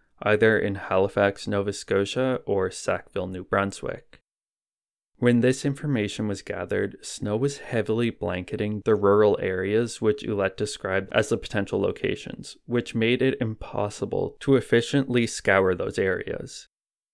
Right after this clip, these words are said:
The trial date was rapidly approaching, and by the time April first had arrived, the investigative team still hadn't been able to access the areas.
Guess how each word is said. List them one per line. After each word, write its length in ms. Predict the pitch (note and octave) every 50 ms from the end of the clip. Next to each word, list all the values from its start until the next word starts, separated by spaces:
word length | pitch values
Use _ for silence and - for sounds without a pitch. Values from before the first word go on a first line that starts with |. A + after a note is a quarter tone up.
| _ _ _
The 100 | - C#3
trial 320 | - - B2 A#2+ B2 C#3+ E3
date 260 | D3 C#3+ C3+ - -
was 200 | C#3 A#2 - -
rapidly 480 | G#2+ G2 G2 - - G#2+ G#2 G#2+ G#2
approaching, 640 | G2 - - G2 F#2 F2+ - - - G2 F#2+ F#2+ G2
and 180 | - A2+ G#2+ G#2+
by 140 | A2 A2 B2
the 100 | A#2 G#2
time 300 | - C3+ C#3+ D3 C3 -
April 300 | - G#2+ G#2 - A#2 A2
first 380 | - - G#2 F#2+ F#2+ - - -
had 120 | G#2 G2+
arrived, 460 | G2+ F#2+ - - - - G#2 A2 - _ -
the 100 | A#2+ A2+
investigative 800 | A2+ A2 G2+ G#2 G2+ - - - B2+ B2+ C3 C3 C#3 C3+ - -
team 400 | - - F#2+ F#2+ G2 G2 G#2 A#2
still 440 | - - - - - - A#2 A2 A#2
hadn't 400 | A#2 A#2 A#2 A2 A#2 A#2 G#2+ -
been 140 | G#2+ G#2 G2
able 240 | G2 G2 G2 G2+ F#2+
to 160 | - - G2+
access 440 | F#2+ F#2 - - - G#2 F#2+ - -
the 200 | - - - -
areas. 640 | G2 G2 G2 F#2 F#2 F#2 - - - A2+ - - -